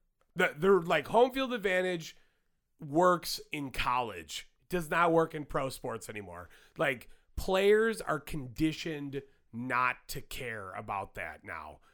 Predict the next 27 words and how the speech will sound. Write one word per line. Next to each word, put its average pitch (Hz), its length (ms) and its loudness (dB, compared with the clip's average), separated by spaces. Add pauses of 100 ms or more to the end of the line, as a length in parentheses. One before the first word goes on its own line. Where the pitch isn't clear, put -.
(160)
right? 135 360 0 (260)
So, - 180 -2
like, 147 300 2
that's 156 220 0
why 180 180 4
Lambeau 131 760 -2
isn't 135 320 -6
a 123 60 -4
fucking 123 420 -8
factor 107 580 -8
anymore. 92 600 -10 (220)
That's 156 200 -10
why, 170 200 -2
like, 143 320 -4 (520)
well, 156 200 2
I'm 139 140 0
sure 156 200 0
it 139 60 0
helps 131 220 -2
that 110 120 -8
Tom 117 240 -4
Brady's 110 320 -4
not 104 180 -6
there 98 200 -4
either, 101 320 -4
but, 123 180 -8
like, 113 300 -8